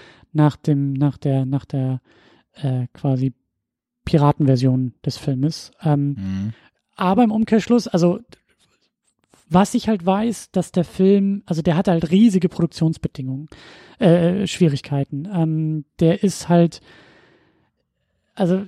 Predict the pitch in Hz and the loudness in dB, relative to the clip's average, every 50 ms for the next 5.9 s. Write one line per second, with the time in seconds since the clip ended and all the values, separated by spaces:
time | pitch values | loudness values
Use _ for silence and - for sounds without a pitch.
0 | - _ _ _ _ - - _ _ _ _ _ _ _ _ _ _ - 196 170 | -12 _ _ _ _ -20 -20 _ _ _ _ _ _ _ _ _ _ 0 0 0
1 | - - 208 214 202 170 196 196 180 208 196 196 185 185 185 180 160 151 143 160 | 2 2 2 2 4 2 2 0 0 0 -2 -2 0 0 -2 -2 -2 -2 -2 -2
2 | 160 160 143 175 202 233 202 196 220 214 202 196 190 - 185 - - 175 180 180 | -2 0 2 4 4 4 4 4 2 2 2 0 -2 -4 -6 -8 -4 -2 -2 0
3 | 185 175 170 185 180 165 - - 175 165 165 165 170 180 180 165 165 147 160 156 | 0 -2 -4 -4 -6 -6 -6 -6 -6 -4 -2 0 0 0 0 0 0 0 0 0
4 | 165 208 220 196 208 208 - - - 190 180 165 165 196 226 247 254 240 - - | 2 2 0 0 0 -4 -4 -2 -2 0 0 2 4 4 6 6 6 4 2 -4
5 | - 175 165 - 170 185 180 175 185 185 165 - 196 196 190 190 202 | -8 -6 -4 -4 -4 -4 -6 -6 -6 -8 -8 -8 -6 -6 -4 -4 -6